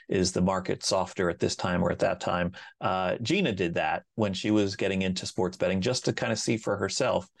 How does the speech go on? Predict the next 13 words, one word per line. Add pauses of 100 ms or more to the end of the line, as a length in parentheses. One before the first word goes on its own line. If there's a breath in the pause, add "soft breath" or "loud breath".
(300 loud breath)
the
value
of
betting
overnights
versus, (360 loud breath)
uh,
day
of
game. (460 loud breath)
And
yeah,
it's